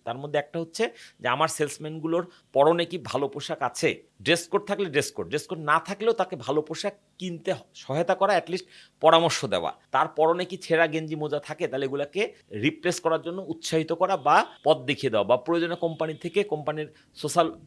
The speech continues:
অ্যাক্টিভিটি ফান্ড থেকে তাদেরকে, মানে যারা একেবারে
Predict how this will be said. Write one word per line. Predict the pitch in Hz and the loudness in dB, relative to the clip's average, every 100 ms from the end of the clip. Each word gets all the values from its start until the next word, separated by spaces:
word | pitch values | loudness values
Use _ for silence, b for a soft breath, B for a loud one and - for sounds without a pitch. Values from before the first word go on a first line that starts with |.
| _ | _
অ্যাক্টিভিটি | 143 - 156 156 165 | -8 -6 -8 -4 -4
ফান্ড | - 147 151 | 0 0 0
থেকে | 185 226 240 B B _ | -4 -2 -4 B B _
তাদেরকে, | 143 139 139 156 - _ 101 | 0 0 0 -2 -2 _ -12
মানে | 110 104 | -8 -2
যারা | 131 139 - | 2 2 -2
একেবারে | 135 165 160 156 | -4 4 4 4